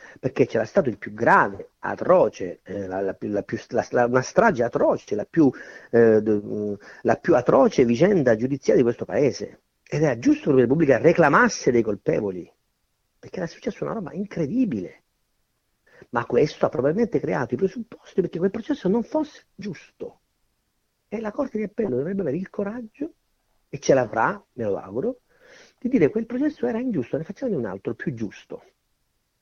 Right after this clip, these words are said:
Mettiamo tutte le carte in tavola. Basta un ragionevole dubbio. La Cassazione parla di numerose aporie. Ma di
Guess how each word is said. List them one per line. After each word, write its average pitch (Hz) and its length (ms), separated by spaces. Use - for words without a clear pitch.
Mettiamo 156 320
tutte 180 200
le 147 80
carte 139 240
in 107 120
tavola. 82 420
Basta 180 580
un 196 80
ragionevole 185 420
dubbio. 117 500
La 131 140
Cassazione 175 400
parla 151 180
di 135 80
numerose 165 460
aporie. 135 500
Ma 127 100
di 131 60